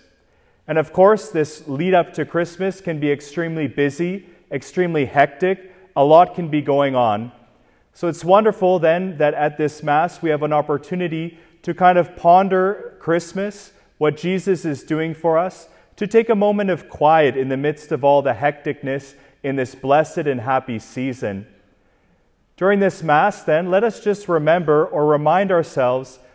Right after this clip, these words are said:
of these names of Jesus and what it means for us. Jesus is Emmanuel.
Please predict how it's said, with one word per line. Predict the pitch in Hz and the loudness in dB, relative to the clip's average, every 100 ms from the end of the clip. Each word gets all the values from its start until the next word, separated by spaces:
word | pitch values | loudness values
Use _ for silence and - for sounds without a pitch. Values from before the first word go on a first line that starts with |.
| _ 165 | _ -4
of | 151 | -2
these | 190 156 | -4 -4
names | 165 196 220 185 | -2 -2 -2 -2
of | 190 131 | -4 -4
Jesus | 147 151 147 156 156 151 - - | -6 -4 -4 -6 -6 -10 -14 -8
and | 139 135 | -4 0
what | 143 | 0
it | 147 143 | 0 -4
means | 131 131 131 127 | -8 -6 -6 -10
for | - 123 113 | -6 -4 0
us. | 101 95 - - _ _ _ _ _ _ _ _ _ _ _ _ | -2 -2 -10 -20 _ _ _ _ _ _ _ _ _ _ _ _
Jesus | 147 175 185 202 202 - - | -4 -2 4 4 2 -6 -8
is | 156 135 | -6 -2
Emmanuel. | 151 160 190 180 131 107 95 107 | 0 2 4 2 4 4 2 -4